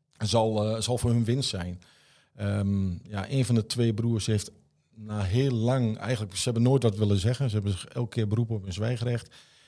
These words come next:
En nu heeft, eh, een van de broers toch een uitgebreide verklaring afgelegd. Dus ik denk dat het daar, eh, om zal draaien. Wat wordt daar verteld? Klopt dat met, met het sporenbeeld? Klopt dat met de verklaringen die eerder zijn afgelegd? Klopt het met het onderzoek? En dan zal het Hof daar met een, eh, een, een, een oordeel,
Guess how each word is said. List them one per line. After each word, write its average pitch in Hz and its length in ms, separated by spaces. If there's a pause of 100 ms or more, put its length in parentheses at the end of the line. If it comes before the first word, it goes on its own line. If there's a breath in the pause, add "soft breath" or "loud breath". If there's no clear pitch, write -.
(120)
En 113 180
nu 120 200
heeft, 110 300
eh, 104 280
een 117 120
van 104 100
de 104 60
broers 110 440
toch - 160
een 110 100
uitgebreide 107 520
verklaring 120 440
afgelegd. 92 520 (420 loud breath)
Dus 101 140 (300)
ik 90 180
denk 101 200
dat 95 140
het 92 100 (120)
daar, 101 380
eh, 95 380
om 107 120
zal 104 140
draaien. 101 400
Wat 107 240
wordt 98 160
daar 110 200
verteld? 110 500
Klopt 117 280
dat 110 160
met, 104 260
met 107 140
het 98 140
sporenbeeld? 113 600
Klopt 120 200
dat 110 140
met 104 160
de 107 100
verklaringen 113 520
die 104 120
eerder 117 200
zijn 104 180
afgelegd? 101 540
Klopt 110 200
het 110 80
met 104 140
het 98 100
onderzoek? 110 480 (720 soft breath)
En 113 60
dan 110 120
zal 107 160
het 98 100
Hof 113 180
daar 107 200
met 104 180
een, 101 200
eh, 98 60
een, 101 440
een, 101 300
een 113 160
oordeel, 110 420